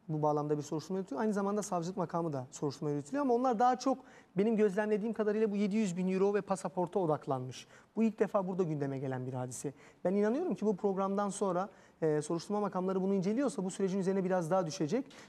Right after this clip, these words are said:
ve olaya da biraz bu perspektiften bakacak. Ya onların ispatı, t-, tamamen tanık beyanlarına dayanıyor.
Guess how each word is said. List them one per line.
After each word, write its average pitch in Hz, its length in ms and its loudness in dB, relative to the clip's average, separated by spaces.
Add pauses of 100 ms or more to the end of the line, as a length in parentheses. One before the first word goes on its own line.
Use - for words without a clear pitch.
ve 190 40 0
olaya 202 220 2
da 220 100 2
biraz 220 240 0
bu 233 60 -2
perspektiften 147 720 -4
bakacak. 135 360 -6 (340)
Ya 165 120 2
onların 196 420 2
ispatı, 185 680 0 (260)
t-, 190 200 -10
tamamen 190 380 0
tanık 185 260 -2
beyanlarına 170 600 0
dayanıyor. 170 460 2